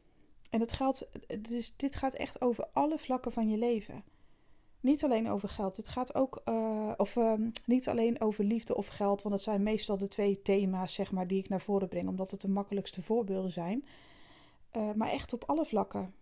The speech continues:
Eh, sport, eh, hobby, weet ik veel. Hoe gek het ook is, hoe groot je dromen ook zijn.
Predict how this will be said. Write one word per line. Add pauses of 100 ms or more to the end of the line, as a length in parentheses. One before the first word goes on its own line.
(200)
Eh,
sport,
eh,
hobby,
weet
ik
veel.
Hoe
gek
het
ook
is,
hoe
groot
je
dromen
ook
zijn.